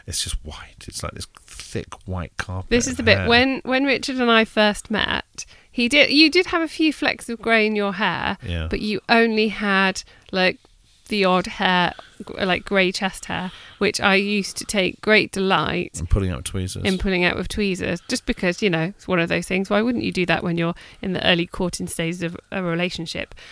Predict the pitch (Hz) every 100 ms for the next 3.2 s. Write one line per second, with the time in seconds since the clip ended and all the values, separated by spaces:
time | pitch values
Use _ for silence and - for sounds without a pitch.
0 | - - 196 196 196 202 - - 220 254
1 | 226 - 190 190 196 - _ _ - -
2 | - 220 226 185 180 180 185 170 165 175
3 | - -